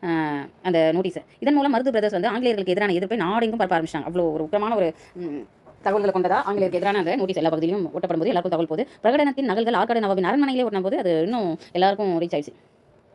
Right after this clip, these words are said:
இதன் மூலம் மருது சகோதரர்கள் ஆங்கிலேயர்களுக்கு எதிரான எதிர்ப்பை நாடெங்கிலும் பரப்பினர். பாளையக்காரர்கள் ஆங்கிலேயர்களுக்கு எதிராக போராட ஒரு அணியாக ஒன்று சேர்ந்தனர். சின்ன மருது இருபதாயிரம் வீரர்களை திரட்டி ஆங்கிலேய படகு-,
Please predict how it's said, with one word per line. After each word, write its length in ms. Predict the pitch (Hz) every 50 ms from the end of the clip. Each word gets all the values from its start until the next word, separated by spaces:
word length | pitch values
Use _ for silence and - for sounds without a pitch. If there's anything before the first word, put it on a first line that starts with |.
| - - _ _ _ _ - - - - _ - - - - - - -
இதன் 160 | 247 254 294
மூலம் 200 | 294 285 294 269
மருது 120 | 220 269 269
சகோதரர்கள் 380 | 262 233 233 220 214 208 247
ஆங்கிலேயர்களுக்கு 460 | 240 220 233 233 226 208 208 190 196
எதிரான 180 | 190 202 202 202
எதிர்ப்பை 240 | 175 185 - 220 226
நாடெங்கிலும் 400 | 175 156 202 220 220 208 208 190
பரப்பினர். 260 | 175 175 180 220 269
பாளையக்காரர்கள் 440 | - 220 247 240 226 208 202 208 220
ஆங்கிலேயர்களுக்கு 500 | 180 208 220 214 196 185 185 180 202 190
எதிராக 260 | 170 185 196 190 190
போராட 280 | 190 185 196 190 180 165
ஒரு 100 | 160 151
அணியாக 340 | 165 214 208 185 202 277 285 - _ _ _ _ _ _
ஒன்று 240 | 185 202 208 - 175
சேர்ந்தனர். 260 | 156 156 160 254 - - - - - _
சின்ன 240 | - 269 285 302 294
மருது 180 | 254 226 214 262
இருபதாயிரம் 420 | 208 220 269 285 277 262 240 226
வீரர்களை 300 | 208 262 254 226 202 185
திரட்டி 200 | 202 220 226 269
ஆங்கிலேய 240 | 247 214 220 214 190
படகு-, 360 | 175 165 170 165 165 156